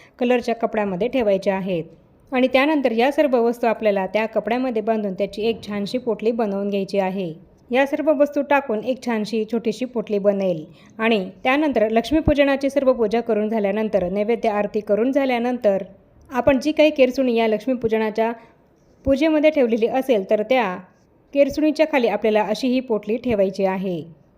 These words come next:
आणि ही सर्व पूजा मांडणी आपण रात्रभर तसेच ठेवत असतो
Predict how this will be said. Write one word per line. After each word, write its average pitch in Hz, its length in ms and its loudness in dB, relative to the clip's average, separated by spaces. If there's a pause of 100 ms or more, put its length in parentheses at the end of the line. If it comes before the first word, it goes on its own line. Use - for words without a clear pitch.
(260)
आणि 247 180 2
ही 277 180 2
सर्व 302 260 2
पूजा 262 300 4
मांडणी 226 400 0
आपण 214 260 -2
रात्रभर 202 520 0 (100)
तसेच 226 280 -2 (120)
ठेवत 208 280 0
असतो 190 280 -2